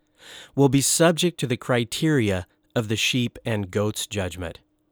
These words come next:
So this judgment does not include those who have been transformed into their new eternal bodies.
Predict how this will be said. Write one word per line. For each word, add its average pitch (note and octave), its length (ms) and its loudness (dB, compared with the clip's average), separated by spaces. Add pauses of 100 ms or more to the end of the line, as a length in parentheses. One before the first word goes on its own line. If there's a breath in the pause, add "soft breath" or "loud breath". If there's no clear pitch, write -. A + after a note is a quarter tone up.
(320 loud breath)
So - 160 6
this F3+ 180 6
judgment E3 440 2
does A2 200 2
not A#2+ 520 2
include C3+ 560 0
those B2 320 2
who B2 80 -2
have G#2+ 100 -4
been G#2+ 160 0
transformed A#2 800 -2
into A2 180 -2
their G2 220 -2
new A#2 400 0
eternal G#2 480 -4
bodies. F#2+ 580 -6